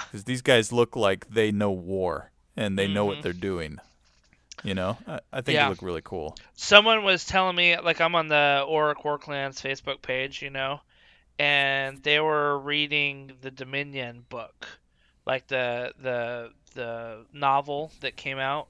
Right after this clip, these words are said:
Speaker 2: around the same time as the box, and they're like, "These guys are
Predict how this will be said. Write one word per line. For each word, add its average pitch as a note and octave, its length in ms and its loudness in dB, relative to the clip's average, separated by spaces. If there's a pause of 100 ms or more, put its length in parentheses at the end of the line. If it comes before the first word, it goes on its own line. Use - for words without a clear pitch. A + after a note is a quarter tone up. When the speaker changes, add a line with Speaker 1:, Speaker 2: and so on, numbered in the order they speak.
Speaker 2:
around C3+ 220 -6
the C3+ 60 -12
same C3+ 220 -8
time C3 200 -8
as C3+ 120 -16
the B2+ 60 -14
box, C3+ 460 -2 (580)
and C#3+ 120 -12
they're C#3 100 -6
like, A#2+ 240 -4
"These D3 240 -10
guys G3 500 -2 (140)
are A#2+ 300 0